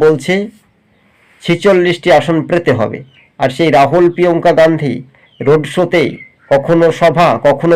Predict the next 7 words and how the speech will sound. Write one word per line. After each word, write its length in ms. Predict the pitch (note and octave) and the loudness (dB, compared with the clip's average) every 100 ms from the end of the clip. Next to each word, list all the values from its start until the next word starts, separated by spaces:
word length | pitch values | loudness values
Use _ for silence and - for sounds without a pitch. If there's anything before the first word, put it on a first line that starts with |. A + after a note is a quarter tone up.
| C#3 | 2
দলীয় 280 | D#3 E3 E3 | 2 2 2
কর্মীদের 460 | E3+ D#3+ E3 D#3+ E3 - | 0 0 0 -2 -2 -2
সঙ্গে 320 | E3 D#3+ D#3+ A2 - _ - B2 | -2 0 -2 -4 -12 _ -4 2
মত 180 | D3+ C#3+ D3 | 2 2 -2
বিনিময়, 480 | E3 E3 E3 D3+ A#2 B2+ _ _ - | 0 0 2 0 0 -10 _ _ -6
রীতিমতো 680 | B2+ C#3+ F#3 G3 F#3+ - A2+ - _ - - | -4 -2 -2 0 0 0 -6 -12 _ -20 -10
কৃষকদের 560 | D3+ - F#3 E3 F3 | -8 -2 -2 0 -2